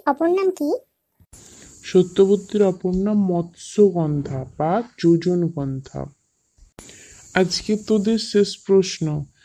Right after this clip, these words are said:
Speaker 2: পরের দিন বাকি যেগুলো রয়েছে সেগুলো নিয়ে আলোচনা করব। আচ্ছা বলতো, অর্জুন কুন্তির কিরকম সন্তান? স্যার,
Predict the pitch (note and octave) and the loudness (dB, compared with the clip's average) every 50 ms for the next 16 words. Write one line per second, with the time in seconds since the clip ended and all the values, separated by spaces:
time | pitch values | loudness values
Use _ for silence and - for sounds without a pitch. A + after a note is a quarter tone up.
0 | _ _ _ _ _ - E3+ E3 D#3+ E3 E3 E3 - F#3 F#3+ F#3 E3+ E3 D#3+ D#3 | _ _ _ _ _ 0 2 2 2 2 -2 -2 -4 -2 0 0 2 0 0 0
1 | D#3+ - F3 E3 E3+ F3 E3 F3 F3 F3+ F3 E3+ F3 F3 F3 F3+ F3+ - B3+ B3 | -2 -4 -4 -2 -2 -2 -2 0 0 0 0 0 0 0 -2 -2 -4 -6 -8 -6
2 | - - E3+ D3 D#3 D3+ D3+ D3+ D3+ D#3 E3 F3 E3 D3 C3+ C3+ C3 - - C#3+ | -4 -4 -2 -2 0 -2 0 0 -2 -2 -2 -2 -2 -2 -2 -4 -4 -6 -8 -8
3 | C#3 C#3 C#3 - - C#3+ C#3+ C#3 C#3+ D3 C#3+ - _ _ - - - - _ _ | -8 -8 -8 -8 -10 -10 -10 -10 -12 -14 -16 -18 _ _ -20 -20 -20 -20 _ _
4 | G3 F#3 F#3 - G#3 G3+ F3+ F#3+ F3+ F3+ F3+ F3+ F3+ A#3 A3+ G#3+ G3 F3 E3 D#3 | -4 -4 -4 -2 -2 -2 0 0 -2 -2 -2 -4 -2 0 2 2 2 2 0 -2
5 | D#3 - F#3 F#3+ G3 F#3 - F#3+ F#3+ F#3+ F#3 F#3 G#3 G3 F#3+ F3+ - _ - E3 | -4 -4 -2 -2 -2 -4 -4 -4 -4 -4 -4 -4 -4 -4 -6 -6 -8 _ -2 0
6 | E3 E3 E3 - F3+ F3+ F#3 F#3 - - G3 F#3 F3+ F3 E3+ - F#3+ F#3+ G#3 C4 | 0 0 0 -2 -4 -4 -4 -6 -6 -6 -4 -4 -4 -6 -6 -8 -8 -8 -8 -10
7 | C#4+ _ _ _ _ _ _ _ _ _ _ _ _ _ - _ _ _ _ _ | -14 _ _ _ _ _ _ _ _ _ _ _ _ _ -20 _ _ _ _ _
8 | _ _ _ _ _ _ - - - _ _ _ _ _ _ _ - - - - | _ _ _ _ _ _ -20 -20 -20 _ _ _ _ _ _ _ -20 -10 -4 -2
9 | G#3+ A3 G3 D#3+ | 0 0 2 0